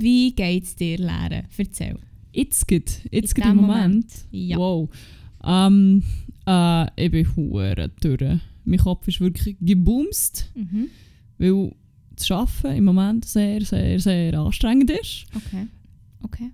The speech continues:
Speaker 2: Ich bin einfach, ja, durch. Eben, ich bin so durch, dass ich einfach basically nur noch sagen kann, ich bin im Fall mega durch. <laughs>
Speaker 1: Also,
Speaker 2: Ähm,
Speaker 1: dann wird es in dem Fall eine sehr spannende Podcast-Folge diesmal.
Speaker 2: Absolut,
Speaker 1: Uh.
Speaker 2: absolut. Vor allem, ich,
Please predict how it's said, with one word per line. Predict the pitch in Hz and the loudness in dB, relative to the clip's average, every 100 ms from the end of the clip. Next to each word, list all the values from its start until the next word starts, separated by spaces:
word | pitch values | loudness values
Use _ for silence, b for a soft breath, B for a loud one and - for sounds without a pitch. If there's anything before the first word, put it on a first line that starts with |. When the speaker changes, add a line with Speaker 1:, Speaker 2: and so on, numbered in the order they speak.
| - | -2
Speaker 2:
Ich | 220 | 0
bin | 220 | 2
einfach, | 202 - - - _ _ _ _ _ - | 4 2 2 -4 _ _ _ _ _ -10
ja, | 208 208 | -6 -4
durch. | 196 214 233 | -4 -2 -2
Eben, | 180 - 76 - - 196 175 170 | -2 -4 -10 -12 -6 -4 -2 -2
ich | - | 0
bin | 180 | 0
so | 185 196 | 0 0
durch, | 196 180 | 0 0
dass | 175 - | -2 -2
ich | |
einfach | 180 - - - - - - - | -2 0 0 -2 -8 -16 -18 -8
basically | 170 196 - 190 | -4 -2 -2 0
nur | 180 185 | 2 2
noch | 180 165 | 2 0
sagen | 170 | -2
kann, | - | -2
ich | - | -2
bin | 165 | 0
im | 156 | -2
Fall | 156 143 | 0 -2
mega | 143 - | -2 -2
durch. | 160 110 | -2 0
<laughs> | - - 73 - b b b b b b | 4 6 6 2 b b b b b b
Speaker 1:
Also, | 220 190 | -4 0
Speaker 2:
Ähm, | 196 202 196 | 2 0 -2
Speaker 1:
dann | 240 | -4
wird | 233 220 | -6 -6
es | 226 | -6
in | 233 | -4
dem | 240 | -2
Fall | 240 | -4
eine | 202 190 | -4 -6
sehr | - 214 233 247 | -4 -4 -4 -4
spannende | - 208 214 233 233 | -4 0 0 0 0
Podcast-Folge | - 220 - 311 320 - 311 262 - | 0 0 -6 -6 -6 -6 -4 -4 -4
diesmal. | 247 254 | -2 0
Speaker 2:
Absolut, | 240 240 269 302 494 539 523 508 480 440 | 0 0 -2 -2 -4 -4 -4 -2 0 0
Speaker 1:
Uh. | 381 | 0
Speaker 2:
absolut. | 285 - 233 247 - | 0 -2 -4 -8 -6
Vor | 226 | -4
allem, | 240 - | -4 -6
ich, | - | -12